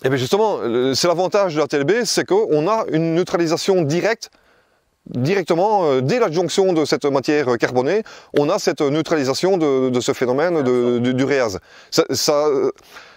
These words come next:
c'est pas que ça absorbe, c'est, oui, évidemment, la, la, la, la litière va absorber les liquides, mais, euh, ce phénomène de cette litière carbonée va neutraliser cette réaction, euh, enzymatique pour empêcher justement cette transformation, euh, ammoniacale.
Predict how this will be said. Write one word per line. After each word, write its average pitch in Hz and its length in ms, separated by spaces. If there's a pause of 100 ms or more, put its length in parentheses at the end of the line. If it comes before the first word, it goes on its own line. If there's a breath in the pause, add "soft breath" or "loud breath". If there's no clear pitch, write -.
(340 loud breath)
c'est - 100
pas 214 120
que - 40
ça - 120
absorbe, 185 360
c'est, 123 220
oui, 156 320
évidemment, 143 340
la, 143 100
la, 123 480
la, 120 360
la 139 120
litière 151 360
va 131 60
absorber 143 360
les 123 80
liquides, 123 380 (360 loud breath)
mais, 180 300 (100)
euh, 131 420
ce - 200
phénomène 170 460
de 120 60
cette 139 200
litière 180 400 (160)
carbonée 143 480 (180 loud breath)
va 123 140
neutraliser 175 540
cette - 160
réaction, 147 380 (280)
euh, - 40
enzymatique 131 500 (200 loud breath)
pour 151 160
empêcher 214 400
justement 156 320
cette 139 140
transformation, 127 720
euh, - 20
ammoniacale. 113 440